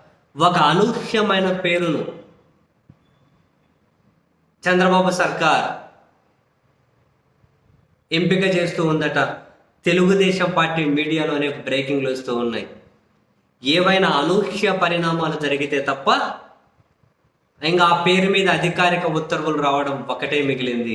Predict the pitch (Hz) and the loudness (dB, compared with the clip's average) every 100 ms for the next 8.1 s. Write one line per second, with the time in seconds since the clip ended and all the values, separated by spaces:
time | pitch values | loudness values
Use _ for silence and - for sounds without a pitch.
0 | 104 92 - _ _ _ _ _ _ _ | -4 -6 -16 _ _ _ _ _ _ _
1 | _ _ _ _ _ _ _ _ _ _ | _ _ _ _ _ _ _ _ _ _
2 | 135 143 160 156 156 143 135 123 113 - | -4 0 2 2 0 0 0 -4 -6 -10
3 | 92 - - _ _ _ _ _ - - | -12 -16 -20 _ _ _ _ _ -4 0
4 | 160 160 143 139 147 160 143 104 - - | 2 4 4 4 2 2 0 -2 -8 -18
5 | _ _ _ _ _ _ _ _ _ - | _ _ _ _ _ _ _ _ _ -20
6 | _ _ _ _ - 156 190 190 190 202 | _ _ _ _ -4 2 4 2 0 0
7 | 196 190 185 180 180 180 175 165 165 156 | 2 4 4 2 2 2 2 2 0 0
8 | 160 | -2